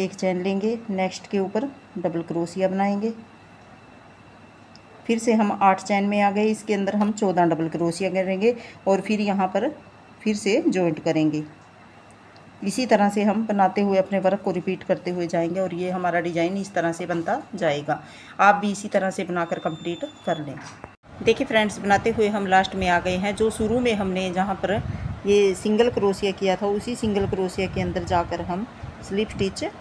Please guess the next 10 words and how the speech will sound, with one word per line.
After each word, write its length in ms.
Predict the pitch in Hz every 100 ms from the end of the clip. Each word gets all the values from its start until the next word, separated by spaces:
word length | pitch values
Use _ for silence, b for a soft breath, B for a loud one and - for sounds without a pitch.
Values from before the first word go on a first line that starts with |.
| -
करेंगे 380 | 185 160 151 139 - B B -
और 180 | 196 185 190 185 170 - - - - -
एक 200 | 196 190
चैन 300 | 185 180 170
लेंगे, 300 | 180 185 208
अपने 240 | 202 190
वर्क 220 | 185 196 208
को 80 | 196
turn 300 | 196 185 185
करेंगे, 420 | 180 170 170 208